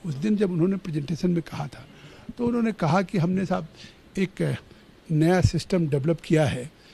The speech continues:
कि हम जैसे बारिश हो रही है तो हम जो underpass है Minto का,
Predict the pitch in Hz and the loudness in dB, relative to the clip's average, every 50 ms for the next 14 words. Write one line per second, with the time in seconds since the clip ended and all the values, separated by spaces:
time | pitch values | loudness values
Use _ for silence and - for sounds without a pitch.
0 | - - - - - 202 185 175 165 - - - - - 175 202 208 196 190 - | -20 -20 -18 -8 -2 0 0 0 0 -2 -6 -12 -4 0 2 2 2 2 0 -4
1 | - - - - - 170 139 147 165 160 - - 220 175 160 151 147 165 156 - | -8 -20 -20 -16 -12 -8 -2 0 0 0 4 2 2 4 4 2 4 2 2 2
2 | 165 147 143 139 127 127 135 147 208 247 - - - - - - - - - 240 | -2 -4 -2 -2 -2 -2 -2 -4 -6 -8 -12 -18 -20 -20 -20 -20 -20 -12 -8 -6
3 | 226 170 - - 220 240 247 208 175 196 190 - 170 160 170 196 185 - 151 139 | -6 -6 -4 -2 0 0 0 0 0 -2 -2 -2 0 0 0 0 0 -2 -2 -4
4 | 151 151 - 175 156 139 131 117 - 135 123 - 170 208 247 | -4 -2 -2 -2 -2 -2 -2 -4 -4 -6 -6 -6 -8 -12 -12